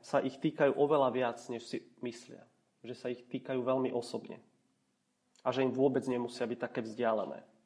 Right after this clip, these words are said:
Pretože ak neurobia zásadný krok vo svojom živote, tak zahynú rovnako. A tým zahynú sa tu na, nemá na mysli iba fyzická smrť, pretože je zjavné, že tá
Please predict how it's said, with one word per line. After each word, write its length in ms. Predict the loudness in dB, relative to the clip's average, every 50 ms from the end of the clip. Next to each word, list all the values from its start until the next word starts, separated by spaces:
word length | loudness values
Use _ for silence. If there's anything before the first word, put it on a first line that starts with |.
| _ _ _ _ _ -20 -20 _ _
Pretože 400 | -4 -2 -2 0 0 4 4 4
ak 160 | 4 4 2
neurobia 480 | 2 4 4 4 2 2 2 0 0
zásadný 480 | 2 2 0 0 -2 -6 -4 -4 -4 -4
krok 240 | -2 -4 -2 -2 0
vo 140 | -2 -2 -2
svojom 320 | -2 -2 -2 -2 -2 -2
živote, 500 | -4 -4 -4 -4 -4 0 0 0 0 0 -4 -12 -20 _ _ _ _ _ _ _ _ _ _ _
tak 160 | -4 -4 -2 4
zahynú 400 | 4 4 4 4 2 0 0 2
rovnako. 560 | 2 0 0 0 -4 -6 -6 -10 -14 -14 -16 _ _ _ _ _ _ _ _ _ _ -20 -20 -12 0
A 80 | 0 0
tým 240 | 2 4 2 2 8
zahynú 720 | 8 8 8 8 6 2 2 2 2 0 0 -2 -4 -8 -12 -18 _ _ _ _ _ _ _ _ _
sa 160 | _ -10 -10
tu 140 | -6 -4 0
na, 100 | 0 2
nemá 300 | 2 2 0 0 0 0
na 100 | 0 -2
mysli 300 | -2 -4 -6 -6 -6 -6 -6
iba 140 | -6 -8
fyzická 420 | -8 -8 -8 -8 -8 -8 -8 -8 -8
smrť, 400 | -8 -6 -8 -6 -6 -8 -8 -8
pretože 400 | -8 -8 -8 -10 -14 -12 -10 -8 -8 -8
je 60 | -4
zjavné, 380 | -2 0 0 0 0 -2 -4 -4
že 80 | -6 -8 -4
tá 400 | -2 -2 0 0 -2 -4 -6